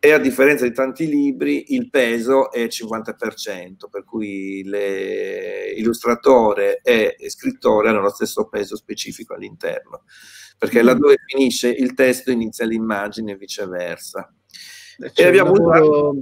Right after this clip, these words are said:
Speaker 2: di,
Speaker 1: di
Speaker 2: di team, praticamente, di equipe,
Speaker 1: Sì,
Speaker 2: cioè
Speaker 1: sì, è importante la, la figura dell'editor qua, che Teresa, lei fa un po' la regia e tutto questo. Insieme noi ci facciamo il timone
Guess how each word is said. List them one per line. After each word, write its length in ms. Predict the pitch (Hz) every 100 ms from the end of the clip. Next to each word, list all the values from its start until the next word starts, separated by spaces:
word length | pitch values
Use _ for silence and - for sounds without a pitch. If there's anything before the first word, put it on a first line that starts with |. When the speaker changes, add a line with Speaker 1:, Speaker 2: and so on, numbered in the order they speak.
| 139
Speaker 2:
di, 400 | 147 143 143 123
Speaker 1:
di 240 | 120 117 - _ - - - -
Speaker 2:
di 220 | 147 151
team, 460 | 220 185 135 123 117
praticamente, 680 | 139 139 139 135 120 131
di 120 | 123 127
equipe, 480 | 120 180 113 - 117
Speaker 1:
Sì, 100 | 214
Speaker 2:
cioè 140 | 180
Speaker 1:
sì, 180 | 175 170
è 40 |
importante 480 | 151 165 196 208 180
la, 140 | 151
la 100 | 147
figura 420 | 147 139 135 185 156
dell'editor 680 | 131 131 165 170 165 127 -
qua, 300 | 135 143 139
che 320 | 123 113 113
Teresa, 460 | - 117 123 131 117
lei 180 | 110 117
fa 160 | 110 110
un 100 | 104
po' 140 | 113
la 120 | 110
regia 360 | 107 110 113 113
e 40 |
tutto 300 | - _ 101
questo. 400 | - 85 85 -
Insieme 720 | 117 123 - 143 139 143 151 139
noi 220 | 127 117
ci 100 | -
facciamo 380 | - - 107 110
il 60 |
timone 640 | 113 143 127 117 120 135